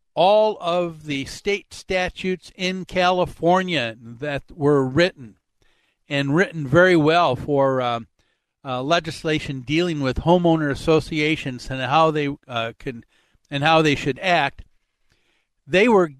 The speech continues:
uh, this act was called the Davis Sterling Act.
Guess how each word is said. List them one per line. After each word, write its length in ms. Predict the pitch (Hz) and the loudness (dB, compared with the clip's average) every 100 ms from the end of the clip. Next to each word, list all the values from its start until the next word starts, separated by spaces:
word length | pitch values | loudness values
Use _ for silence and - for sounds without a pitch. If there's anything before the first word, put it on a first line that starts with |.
| _ _ | _ _
uh, 360 | 151 143 139 131 | 0 2 0 -2
this 400 | 131 196 - - - | -2 -2 -2 -12 -8
act 380 | 165 185 170 - | -4 -4 -6 -4
was 180 | 151 - | -4 -4
called 540 | - 196 160 143 143 _ _ | 0 4 4 4 -2 _ _
the 140 | 147 143 | -6 -6
Davis 580 | 113 170 185 185 185 | -6 -2 0 0 -2
Sterling 680 | - - - 202 196 170 139 | -2 -14 -2 0 2 -2 -8
Act. 460 | 117 117 95 _ - | -10 -14 -14 _ -20